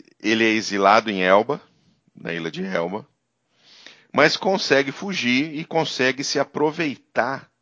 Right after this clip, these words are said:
de o, da, da, de um bate-boca normal, né? Ou seja, a coalizão venceu Napoleão, tá discutindo como vai ser, como vão ser os, as novas fronteiras, como vai ser a nova Europa, e obviamente que ninguém se entende, né?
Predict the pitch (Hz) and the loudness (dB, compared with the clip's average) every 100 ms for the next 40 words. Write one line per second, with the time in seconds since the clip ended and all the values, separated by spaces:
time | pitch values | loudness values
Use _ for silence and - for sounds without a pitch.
0 | _ _ _ _ _ _ _ _ - 131 | _ _ _ _ _ _ _ _ -6 -2
1 | 131 139 139 147 139 135 135 135 - - | -2 -2 2 2 2 -2 -4 -10 -20 -10
2 | 143 143 123 104 131 - 107 101 123 131 | -4 -2 -2 4 4 4 -6 -4 -2 -2
3 | 113 95 87 82 85 113 101 98 98 - | -2 0 0 0 0 -2 0 -2 -4 -6
4 | 90 85 87 101 101 95 95 90 90 - | -4 -2 -4 -2 -4 -2 -4 -4 -6 -4
5 | 98 - 113 113 127 156 - - _ 113 | -4 -4 -2 0 0 -2 -10 -20 _ 0
6 | 107 - 117 - 107 104 - 104 98 98 | 0 -2 -10 -4 -2 -2 -2 -2 2 0
7 | - 98 95 110 110 107 98 - 107 101 | 0 -2 -2 -2 0 0 0 0 2 2
8 | 87 - - - - - - 87 92 76 | -2 -8 -14 -20 -20 -8 0 2 2 2
9 | 98 95 95 - 82 - - 131 120 110 | 2 2 0 -4 -8 -6 0 2 2 0
10 | - 104 95 - 76 95 107 147 156 - | -4 -2 -2 -2 -2 -2 2 6 6 6
11 | 180 147 160 123 - 123 110 101 135 135 | 4 4 2 -2 -4 -4 -2 -4 -6 -8
12 | 71 67 71 | -8 -8 -14